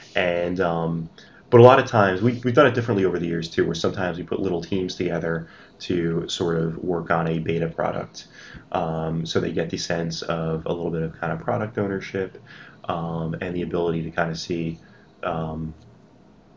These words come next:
to work with different teams here within the Times. Um, and they have presentations and a party at the end of the summer and all that stuff.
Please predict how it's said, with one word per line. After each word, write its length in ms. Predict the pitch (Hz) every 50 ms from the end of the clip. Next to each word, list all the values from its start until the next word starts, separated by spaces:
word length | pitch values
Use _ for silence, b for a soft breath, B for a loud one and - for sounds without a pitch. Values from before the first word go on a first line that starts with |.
| - - - - -
to 100 | - - 104
work 260 | 92 95 87 82 -
with 200 | 92 82 85 -
different 340 | - 95 80 - 87 82 80
teams 560 | - - 82 82 80 78 78 - - - - - - - -
here 180 | - 92 85 78
within 240 | 80 78 - - -
the 60 | -
Times. 480 | - - - 87 - - - - - 147 B B B B B B B B B - -
Um, 400 | 85 82 82 82 80 80 80 82
and 120 | 87 87 85
they 100 | 85 80
have 180 | 82 82 -
presentations 880 | - 92 85 - 87 80 82 90 87 - - 85 82 82 82 82 82 85
and 80 | 82
a 40 | 82
party 400 | - - 85 82 82 82 82 82
at 80 | 80 80
the 100 | 85 82
end 140 | 82 80 82
of 80 | 78
the 60 | -
summer 440 | - - - 82 82 82 80 80 80
and 80 | 80 82
all 140 | 80 80 -
that 200 | 80 80 - -
stuff. 420 | - - - - - B B